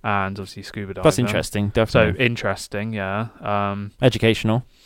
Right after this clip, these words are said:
Speaker 2: 'cause we learned stuff, to be
Speaker 1: Yeah.
Speaker 2: honest, quite a bit. Even culture, isn't it? And the scuba
Speaker 1: Cultural,
Speaker 2: diving
Speaker 1: yeah.
Speaker 2: skills.
Speaker 1: I'd say you could still say boring as well, though.
Speaker 2: And soul insights. <laughs> I'm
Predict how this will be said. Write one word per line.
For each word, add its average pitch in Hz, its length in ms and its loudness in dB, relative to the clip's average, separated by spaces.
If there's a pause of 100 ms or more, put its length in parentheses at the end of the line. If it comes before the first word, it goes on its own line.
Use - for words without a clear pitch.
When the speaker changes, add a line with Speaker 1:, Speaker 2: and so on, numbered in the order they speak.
(260)
Speaker 2:
'cause 104 140 -6
we 104 60 2
learned 104 240 4
stuff, 92 280 2
to - 80 -4
be 95 60 2
Speaker 1:
Yeah. 120 140 6
Speaker 2:
honest, 120 280 4
quite 113 160 6
a 101 40 4
bit. 110 240 4
Even 123 200 6
culture, 123 480 4 (220)
isn't 117 260 6
it? 120 120 4
And 104 200 4
the 107 80 4
scuba 120 240 2
Speaker 1:
Cultural, 110 140 8
Speaker 2:
diving 110 120 4
Speaker 1:
yeah. 107 100 4
Speaker 2:
skills. 113 400 4 (420)
Speaker 1:
I'd 135 180 10
say 127 360 6
you 123 180 -2
could 127 220 2
still 113 200 0
say 104 200 -2
boring 98 440 0
as 98 140 -6
well, 98 220 -2
though. 90 80 -4
Speaker 2:
And - 100 6
soul 113 160 6
insights. 101 300 -2 (840)
<laughs> - 640 -20
I'm - 120 0